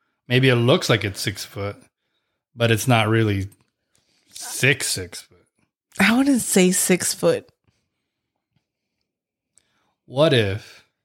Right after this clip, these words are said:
Speaker 2: <laughs>
Speaker 1: right?
Speaker 2: No.
Speaker 1: So let's say this, all right. So
Speaker 2: Okay.
Speaker 1: you know how we talked about this earlier in the week?
Speaker 2: Mm-hmm.
Speaker 1: Like, I'm just a giant out of my family out of nowhere.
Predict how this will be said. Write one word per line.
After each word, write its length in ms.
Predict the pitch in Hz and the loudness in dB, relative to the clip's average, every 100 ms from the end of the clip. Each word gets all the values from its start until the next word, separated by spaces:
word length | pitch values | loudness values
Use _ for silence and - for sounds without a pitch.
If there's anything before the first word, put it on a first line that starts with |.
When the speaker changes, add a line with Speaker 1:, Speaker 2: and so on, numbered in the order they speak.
| _ _ | _ _
Speaker 2:
<laughs> 680 | - - - - - _ _ | -12 -10 -12 -20 -20 _ _
Speaker 1:
right? 240 | 117 107 - - _ | -6 -6 -6 -18 _
Speaker 2:
No. 560 | 262 285 254 262 285 254 - 226 - 208 202 _ 214 _ _ | 0 2 2 0 -2 -6 -6 -8 -8 -10 -12 _ -18 _ _
Speaker 1:
So 200 | - 131 | -6 0
let's 200 | 131 143 143 | 2 2 2
say 160 | 160 | 2
this, 260 | 170 196 107 | 2 0 -2
all 100 | 98 | -8
right. 240 | 92 90 - - _ - 170 | -10 -14 -18 -20 _ -8 0
So 160 | 190 | 2
Speaker 2:
Okay. 140 | 151 156 | 2 0
Speaker 1:
you 80 | 190 | 2
know 120 | 196 | 2
how 360 | 180 160 147 - _ _ _ | 2 2 0 -6 _ _ _
we 160 | 143 165 | -2 0
talked 280 | 156 123 | 2 0
about 240 | 117 107 98 | -2 -2 -2
this 160 | 104 | -4
earlier 260 | 101 101 101 | -4 -4 -6
in 80 | 92 | -6
the 80 | 95 | -8
week? 200 | 98 90 _ - | -10 -12 _ -4
Speaker 2:
Mm-hmm. 220 | 190 214 | -2 2
Speaker 1:
Like, 260 | 190 123 - - | 2 2 -2 -2
I'm 240 | 135 147 | 0 0
just 200 | 139 - | -2 -2
a 40 | |
giant 500 | 113 98 110 107 98 | -4 -2 -2 -2 -4
out 120 | 104 95 | -4 -4
of 60 | |
my 160 | 98 92 | -6 -10
family 420 | - 98 95 90 | -10 -10 -8 -10
out 100 | 90 | -12
of 100 | 87 | -12
nowhere. 220 | 87 85 | -14 -18